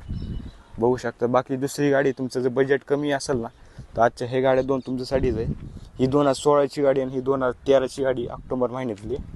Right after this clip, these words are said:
तर ही दोन हजार सोळाची गाडी फक्त पाच लाख पंचेचाळीस हजार रुपये. तुम्हाला कंडिशन दाखवतो, एम एच तेराचं पासिंगमध्ये सोलापूरचं. टायर बिरं बघा कसे आहे मित्रांनो, एकदम कंडिशनमध्ये.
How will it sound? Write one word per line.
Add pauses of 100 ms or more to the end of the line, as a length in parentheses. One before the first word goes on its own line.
(520)
तर
ही
दोन
हजार
सोळाची
गाडी
फक्त
पाच
लाख (140)
पंचेचाळीस
हजार
रुपये. (720)
तुम्हाला
कंडिशन
दाखवतो,
एम
एच (100)
तेराचं
पासिंगमध्ये
सोलापूरचं. (680)
टायर
बिरं
बघा
कसे
आहे
मित्रांनो, (220)
एकदम
कंडिशनमध्ये.